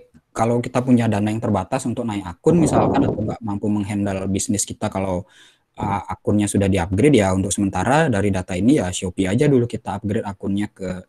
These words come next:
star seller gitu contohnya. Yang Tokopedia sama Bukalapak ya tunggu dulu deh satu tahun sampai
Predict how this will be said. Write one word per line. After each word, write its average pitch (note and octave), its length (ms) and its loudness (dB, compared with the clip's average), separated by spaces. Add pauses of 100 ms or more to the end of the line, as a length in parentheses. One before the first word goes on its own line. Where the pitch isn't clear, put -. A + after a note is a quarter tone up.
(240)
star F2+ 240 -4
seller G#2 480 4
gitu F2 160 -2
contohnya. E2+ 560 -4 (400)
Yang G2+ 160 0
Tokopedia G#2 400 0
sama G2+ 160 2
Bukalapak F#2+ 640 0
ya F2 240 -2
tunggu G2 240 4
dulu B2+ 240 8
deh E3 120 10
satu B2+ 280 2
tahun C3 160 6
sampai A#2 240 0